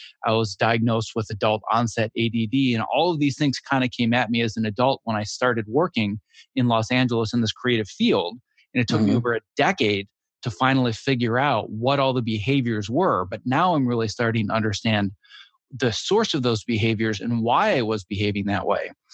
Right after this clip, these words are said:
Speaker 1: So what I've been trying to do is not just give people the tools and say, "Well, this is how I improve my diet," or, "This is how I move more throughout my workday to stay creative." It's, "Here's why these things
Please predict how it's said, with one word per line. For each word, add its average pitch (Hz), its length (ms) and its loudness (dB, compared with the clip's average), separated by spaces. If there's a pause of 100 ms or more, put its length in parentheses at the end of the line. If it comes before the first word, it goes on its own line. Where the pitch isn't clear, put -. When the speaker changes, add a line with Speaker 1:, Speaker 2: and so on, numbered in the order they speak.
(200)
Speaker 1:
So - 120 -12
what 127 160 2
I've 123 80 2
been 113 140 0
trying 135 480 0
to 120 80 -2
do 117 540 0 (320)
is 117 140 -2
not 135 240 2
just 156 180 -2
give 131 160 2
people 123 300 0
the 104 140 -4 (100)
tools 127 380 2
and 113 80 0
say, 117 140 0
"Well, 107 200 -2
this 120 180 -2
is 120 120 -4
how 113 160 2
I 113 120 0
improve 110 400 -4
my - 140 -12
diet," 110 520 0
or, 90 200 -4 (320)
"This 117 120 -4
is 123 100 -2
how 120 180 2
I 113 100 0
move 120 300 0
more 117 280 0
throughout 110 280 -2
my - 120 -14
workday 127 480 0
to 107 80 -4
stay 104 260 -4
creative." 139 560 0 (400)
It's, - 240 -12
"Here's 190 200 0
why 120 480 2
these 135 260 0
things 123 300 0